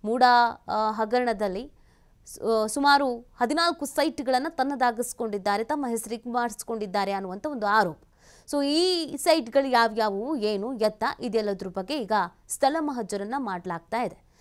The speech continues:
ಲೋಕಾಯುಕ್ತ ಎಸ್ ಪಿ ಅವರ ನೇತೃತ್ವದಲ್ಲಿ ಈ ಒಂದು ಸ್ಥಳ ಮಹಜರು ನಡೀತಾ ಇರುವಂಥದ್ದು. ದೂರುದಾರ ಸ್ನೇಹಮಯಿ ಕೃಷ್ಣ ಕೂಡ ಅಲ್ಲೇ ಇರೋದನ್ನ ನೀವು ಗಮನಿಸ್ತಾ ಇದ್ದೀರಾ. ಇದು ತನಿಖೆಯ ಹಂತಗಳು. ಮೊದಲ ಹಂತವಾಗಿ ಸ್ಥಳ ಮಹಜರು.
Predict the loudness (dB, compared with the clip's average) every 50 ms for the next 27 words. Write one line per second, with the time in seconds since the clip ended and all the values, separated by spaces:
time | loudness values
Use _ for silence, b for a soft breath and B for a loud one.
0 | b b b b b b -4 -2 0 2 2 2 2 2 0 -2 0 0 0 -2
1 | -2 -2 -6 -4 -2 -2 0 0 0 -2 -2 -4 -4 -4 -2 -2 -2 -2 -2 -6
2 | -8 -6 -6 -6 -4 -4 -4 -4 -4 -4 -4 -4 -6 -6 -4 -6 -6 -4 -2 -2
3 | -2 -2 -2 -4 -6 -6 -4 -6 -6 -6 -8 -8 -6 -4 -2 -2 -2 -2 -4 -4
4 | -4 -4 -6 -8 -10 -10 -10 -10 -12 -14 _ b b b b b b -4 -2 -2
5 | 0 0 2 4 4 4 4 2 0 -2 -4 -4 -2 -2 -2 -2 -2 -4 -4 -6
6 | -8 -6 -6 -6 -6 -4 -2 0 2 2 2 0 -2 -6 -4 -2 -2 0 2 0
7 | 0 0 -2 -4 -4 -4 -4 -4 -4 -4 -4 -4 -4 -2 -2 0 0 -2 -4 -4
8 | -6 -6 -6 -6 -6 -6 -8 -8 -10 -12 -12 -20 _ B B B B B B B
9 | -2 0 0 2 0 0 0 -2 -4 -4 -2 -2 -2 -2 -2 -4 -2 -2 -2 -2
10 | -2 -2 -4 -6 -10 _ _ -8 -4 -2 -2 0 2 2 2 2 0 0 -4 -6
11 | -4 -2 -2 0 0 0 -2 -2 -4 -4 -4 -6 -8 b b b b 2 6 6
12 | 8 8 6 4 4 -2 -4 -6 -8 -12 -14 _